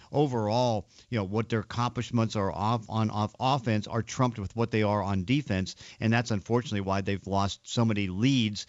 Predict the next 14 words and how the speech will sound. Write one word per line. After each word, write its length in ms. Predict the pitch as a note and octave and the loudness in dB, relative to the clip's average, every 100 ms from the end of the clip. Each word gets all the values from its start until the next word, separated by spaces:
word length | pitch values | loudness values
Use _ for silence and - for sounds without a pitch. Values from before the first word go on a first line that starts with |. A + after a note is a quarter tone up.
| - - | -16 -8
and 600 | G2 G2 G2 G2 G2+ G2+ | -4 0 0 2 2 0
it's, 260 | G#2 - - | -2 -4 0
they're 140 | G#2+ | 2
all 140 | A2 | 2
shootouts, 560 | G#2+ - E3+ C3 G2+ - | 2 0 2 2 0 -2
and 100 | G2+ | -4
sometimes 460 | A#2+ A#2+ A2 G2+ G2 | -2 -2 -2 -2 -2
they 60 | |
just 180 | G2 G2 | -4 -4
shoot 180 | A2+ G#2+ | -4 -2
themselves 420 | G2+ - F#2 F2+ | -2 0 0 0
in 60 | D#2+ | -4
the 80 | |
foot. 300 | D2 A2 F2 | -2 -4 -4